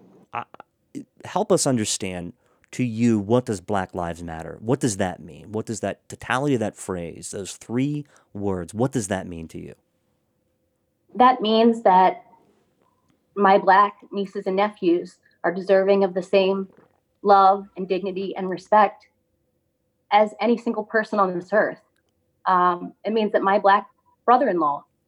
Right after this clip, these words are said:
Speaker 2: is deserving of equal dignity and respect and justice. So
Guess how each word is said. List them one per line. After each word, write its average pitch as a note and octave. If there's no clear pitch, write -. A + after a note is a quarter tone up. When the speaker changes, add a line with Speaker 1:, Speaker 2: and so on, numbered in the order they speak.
Speaker 2:
is G3+
deserving F3+
of E3
equal E3+
dignity E3
and E3+
respect -
and F3
justice. -
So F#3+